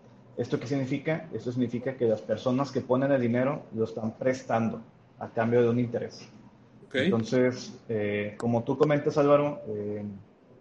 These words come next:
Speaker 1: yo coincido plenamente con lo que tú comentas, que, que, que todo,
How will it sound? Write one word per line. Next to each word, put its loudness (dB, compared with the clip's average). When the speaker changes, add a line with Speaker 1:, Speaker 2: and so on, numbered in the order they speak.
Speaker 1:
yo 2
coincido 2
plenamente 2
con 0
lo -4
que -8
tú -6
comentas, -4
que, -10
que, -12
que -6
todo, 4